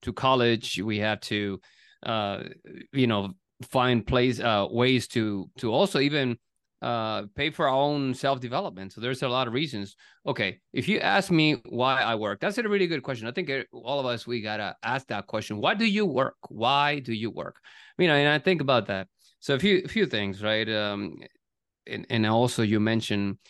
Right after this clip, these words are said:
uh, the issue of delusion,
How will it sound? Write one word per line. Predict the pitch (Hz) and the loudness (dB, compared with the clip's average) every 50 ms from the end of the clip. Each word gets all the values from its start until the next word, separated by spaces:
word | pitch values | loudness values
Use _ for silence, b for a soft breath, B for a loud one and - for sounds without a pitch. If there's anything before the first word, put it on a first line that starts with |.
| b b b _ - | b b b _ -14
uh, | - 92 104 101 95 95 95 95 - - | -8 -6 -4 -4 -4 -4 -4 -6 -8 -8
the | 95 107 101 101 107 117 | -8 -6 -4 -2 -2 -2
issue | 110 - 117 107 101 98 - | 0 0 0 0 0 -2 -4
of | - 104 98 95 90 - - | -4 -4 -4 -4 -6 -8 -6
delusion, | 110 113 110 107 120 131 135 123 - 123 101 92 90 | -4 -2 0 2 4 4 4 4 2 0 -2 -2 -4